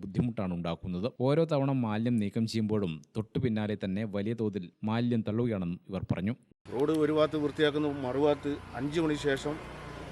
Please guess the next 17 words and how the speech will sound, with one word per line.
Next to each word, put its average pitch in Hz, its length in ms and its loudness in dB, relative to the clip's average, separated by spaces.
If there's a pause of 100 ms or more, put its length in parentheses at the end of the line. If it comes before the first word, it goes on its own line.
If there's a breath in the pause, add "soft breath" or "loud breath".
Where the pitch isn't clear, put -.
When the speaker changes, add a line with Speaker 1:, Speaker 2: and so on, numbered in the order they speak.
(140)
Speaker 2:
വേസ്റ്റ് 135 280 2 (100)
മാലിന്യം 151 400 4
കംപ്ലീറ്റ് 139 360 0 (240)
ഈ 127 120 -4
കോയമ്പത്തൂർ 139 360 0
സോമിലിൻ്റെ 139 440 2 (420)
ഘടകൻ്റെ 135 400 0
സൈഡിൽ 131 260 0 (760)
മാലിന്യം 127 320 2
കംപ്ലീറ്റ് 117 260 -2
ഇട്ടു. 101 120 -6 (500)
മദ്യക്കുപ്പിയും 131 580 -2 (240)
ഭക്ഷണക്കുപ്പിയും 135 720 -2
എല്ലാം 147 220 4
ആയിട്ട് 135 220 0 (140)
ഇവിടെ 135 200 -2 (600)
ഇട്ടിച്ചല്ലേ. 120 460 -2